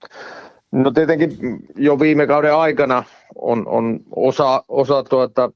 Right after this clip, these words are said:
sopimuksista tehty ja, ja, ja sit taas kun keväällä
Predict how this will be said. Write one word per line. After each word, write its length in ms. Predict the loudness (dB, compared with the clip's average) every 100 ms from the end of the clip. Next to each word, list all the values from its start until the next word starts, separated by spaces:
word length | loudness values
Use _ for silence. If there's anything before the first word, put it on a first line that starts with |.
| _ -4
sopimuksista 640 | -2 0 0 -2 -2 -2
tehty 460 | 0 -2 -2 0 4
ja, 260 | 4 2 0 -2
ja, 160 | 0 2
ja 260 | 2 2 -2 -20 -20 -16
sit 220 | -4 -4 0
taas 260 | -2 -2 -2
kun 340 | -2 -2 -6 _ _ _ -4
keväällä 480 | 0 2 2 2